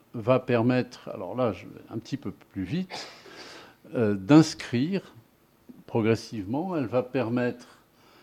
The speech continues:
euh, d'inscrire sur des supports différents, euh, par exemple des images.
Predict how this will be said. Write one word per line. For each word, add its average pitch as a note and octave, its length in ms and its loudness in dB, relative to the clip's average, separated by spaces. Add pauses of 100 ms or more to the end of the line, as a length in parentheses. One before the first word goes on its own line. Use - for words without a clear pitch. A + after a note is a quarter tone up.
(340)
euh, A2 300 -2
d'inscrire B2+ 600 2
sur A#2+ 240 -4
des G#2 120 0
supports D3 540 2
différents, F#2+ 520 -6 (1500)
euh, G2+ 500 -8 (920)
par E2+ 160 -2
exemple G#2 500 -4
des F#2 320 -6
images. G2+ 540 -4